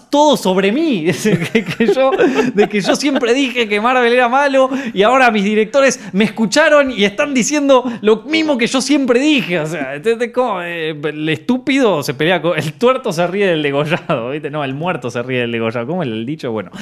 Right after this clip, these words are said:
eh, entonces, cuestión es que nada, puterío va, puterío viene, hasta que en un momento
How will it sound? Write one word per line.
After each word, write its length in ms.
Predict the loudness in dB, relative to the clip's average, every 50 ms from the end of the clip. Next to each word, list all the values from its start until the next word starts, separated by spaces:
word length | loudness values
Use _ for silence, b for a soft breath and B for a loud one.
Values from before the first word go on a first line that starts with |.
| -10 -8 -6 -4 B
eh, 600 | 2 4 4 4 4 2 2 0 -2 -4 -6 -8 -12 -18 -20 -20 _ _ _ _ _ _ _ _ -10 -6
entonces, 520 | -6 -4 -2 -2 0 0 0 -2 -4 -6 B B B B B B
cuestión 240 | -4 -2 0 0 0
es 60 | 0 0
que 80 | 0
nada, 340 | 0 0 2 2 2 2 2
puterío 440 | 0 -2 -2 0 0 2 2 2 4
va, 300 | 4 4 4 4 4 2
puterío 440 | 0 -2 -4 -2 -2 0 2 2 2
viene, 260 | 2 2 0 0 0
hasta 200 | -2 0 -2 -2
que 80 | -2 -2
en 80 | -4 -4
un 80 | -4
momento 600 | -2 -2 -2 -2 -2 -2 -2 -2 -2 -2 -2 -4